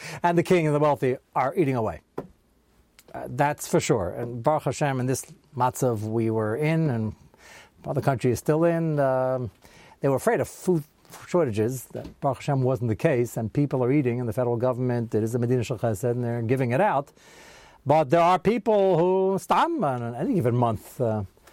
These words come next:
don't always make it to the end. Uh, the people with money are eating well. There's nothing wrong with that. But the notion, if you'd want to hold the third steak, just Ima Anochi B'Tzara, wouldn't be out of line.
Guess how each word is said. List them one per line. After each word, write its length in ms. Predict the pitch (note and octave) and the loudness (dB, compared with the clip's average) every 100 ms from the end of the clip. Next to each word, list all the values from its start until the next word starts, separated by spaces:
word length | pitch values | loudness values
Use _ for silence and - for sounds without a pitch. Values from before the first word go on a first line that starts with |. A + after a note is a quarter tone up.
| - - | -14 0
don't 140 | E3+ | 2
always 180 | D#3+ B2 | 4 2
make 180 | D3 D3 | 2 0
it 80 | - | 0
to 80 | |
the 160 | C#3 C3 | 2 2
end. 440 | A#2+ D#3+ B3+ B3+ | 2 0 -2 0
Uh, 380 | A#3+ A3+ B3 A3 B3 C4+ C4+ | 0 0 -2 -8 -12 -14 -6
the 180 | A3+ A3 | -2 2
people 340 | C4 A3 A#3 | 2 4 4
with 160 | A#3 C4 | 4 4
money 300 | E4+ G#3 E3 | 2 4 4
are 100 | G3 | 4
eating 160 | A3 | 2
well. 140 | G#3+ G3 | 2 2
There's 100 | B3+ | 0
nothing 220 | B3 G#3 | 0 2
wrong 180 | B3+ B3 | 2 2
with 120 | C3+ | 2
that. 240 | A#2+ F#3+ _ _ _ _ _ - A3 | 0 -2 _ _ _ _ _ -20 -10
But 300 | F3+ D#3 D3 _ _ - | -2 0 0 _ _ -12
the 180 | D3+ E3+ | 0 4
notion, 400 | G#3+ B3+ G3+ D#3+ | 4 4 2 2
if 100 | C3+ | 2
you'd 140 | D3+ | 0
want 240 | C#3 F3+ F#3 | 2 2 2
to 140 | F3 - - - | 0 -2 -20 0
hold 380 | G3 G3+ F3 | 4 6 4
the 80 | D3+ | 2
third 260 | D3 F#3+ D3+ | 0 0 0
steak, 480 | - F#3+ E3 - - | 2 2 2 -4 -2
just 420 | E3+ - - - | -2 -2 -14 -8
Ima 240 | - F3+ | 0 2
Anochi 300 | D#3 D#3 C#3+ | 2 0 0
B'Tzara, 560 | B2+ A#2 D#4 E3+ C3 C3 | 0 2 2 2 0 -2
wouldn't 380 | C#3+ E3 C#3 A2+ | -2 -2 -2 0
be 440 | C#3 B2 A#2 A2 - _ _ _ - - | 2 2 0 -2 -6 _ _ _ -10 -2
out 140 | D#3 | 0
of 60 | C3 | 2
line. 380 | C#3+ B2+ F#2+ | 2 0 -2